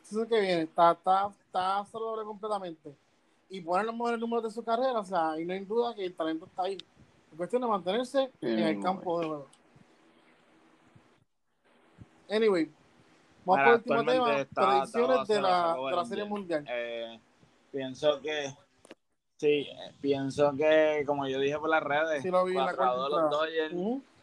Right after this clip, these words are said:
Speaker 3: Pienso que Kershaw hoy manda a callar a todos los que están hablando basura por ahí de él. Eh, este campeonato le da más vistas a su legado.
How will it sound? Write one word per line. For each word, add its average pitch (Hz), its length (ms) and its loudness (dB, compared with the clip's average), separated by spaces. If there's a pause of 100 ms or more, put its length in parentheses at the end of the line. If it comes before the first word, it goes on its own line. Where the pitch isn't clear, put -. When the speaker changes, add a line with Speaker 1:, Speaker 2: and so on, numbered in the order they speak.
(120)
Speaker 3:
Pienso 139 420 -4
que 151 180 -4
Kershaw 147 520 6
hoy 147 720 -2
manda 139 680 -4
a 139 60 -8
callar 139 320 -6
a 131 120 -6
todos 135 140 -8
los 135 140 -10
que - 100 -20
están 135 240 -16
hablando 131 960 -6
basura 135 400 -4
por 131 180 -2
ahí 135 160 0
de 147 140 0
él. 170 120 -4 (1000)
Eh, 131 720 -8
este 135 280 -8
campeonato 143 540 -4
le 143 120 0
da 131 540 0 (840)
más 135 320 -6
vistas 139 500 -2 (240)
a 127 120 2
su 131 200 -8
legado. 147 440 0